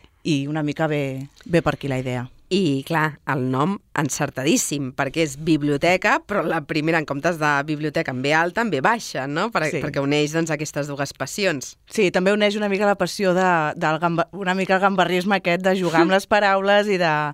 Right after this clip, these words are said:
Speaker 1: La veritat és que ha anat molt bé, ha anat molt bé trobar el... Només canviar una lletra, de
Speaker 2: Sí,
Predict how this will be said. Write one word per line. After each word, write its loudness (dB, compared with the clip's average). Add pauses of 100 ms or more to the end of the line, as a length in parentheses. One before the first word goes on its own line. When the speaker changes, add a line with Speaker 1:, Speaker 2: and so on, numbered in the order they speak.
(380)
Speaker 1:
La 4
veritat 4
és -2
que 2
ha 6
anat 4
molt 2
bé, 2
ha -8
anat 2
molt 2
bé 2
trobar 2
el... -6
Només 0
canviar 2
una 4
lletra, 0
de -8
Speaker 2:
Sí, -16